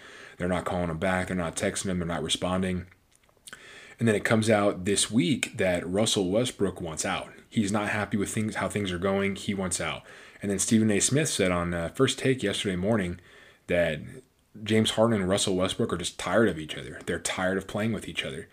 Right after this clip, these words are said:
And I love it. I love every bit of this. Um, I can't wait for the Houston Rockets to completely implode. It's gonna happen. I think that both of these guys are gonna get traded this offseason, and Houston Rockets are gonna be in a, in a new, in a, in a rebuild.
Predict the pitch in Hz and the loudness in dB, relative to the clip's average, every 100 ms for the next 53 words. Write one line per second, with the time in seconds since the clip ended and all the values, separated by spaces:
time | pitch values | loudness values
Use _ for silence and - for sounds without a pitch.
0 | - - - _ - 98 98 95 92 - | -20 -20 -20 _ -2 2 2 2 -2 -8
1 | - 85 82 87 - - - - _ - | -8 -6 -4 -4 -6 -12 -18 -20 _ -2
2 | 101 101 92 - 113 104 107 98 101 95 | 2 4 2 2 0 2 2 4 4 4
3 | 82 78 - - - 95 90 87 85 85 | -2 -6 -4 -4 -4 -2 0 -2 -6 -10
4 | - - - - _ - 95 - 117 101 | -16 -20 -20 -20 _ 0 0 2 2 2
5 | 95 98 104 92 101 - 98 95 - 98 | 2 2 2 0 -2 -2 -2 -2 -2 -2
6 | - 101 92 110 101 92 90 107 113 95 | -4 -4 -4 -2 -2 -2 2 4 4 2
7 | 95 90 107 110 135 139 92 - 110 98 | -2 -2 -2 2 0 0 -2 0 0 0
8 | 85 98 101 107 98 92 98 92 95 92 | 0 2 2 2 -2 0 2 2 2 0
9 | 92 90 - 104 104 110 98 110 110 - | -2 -2 -2 2 2 2 2 0 2 4
10 | 117 135 135 90 92 - - 117 98 98 | 4 4 2 0 -4 -6 -2 0 2 0
11 | 101 104 90 95 90 98 98 90 101 90 | 0 0 0 -2 -2 2 2 2 -2 -2
12 | 85 - 92 87 95 110 127 101 90 107 | -4 -6 -6 -2 2 4 4 0 -4 -2
13 | 98 98 95 90 - | -2 0 -2 -4 -8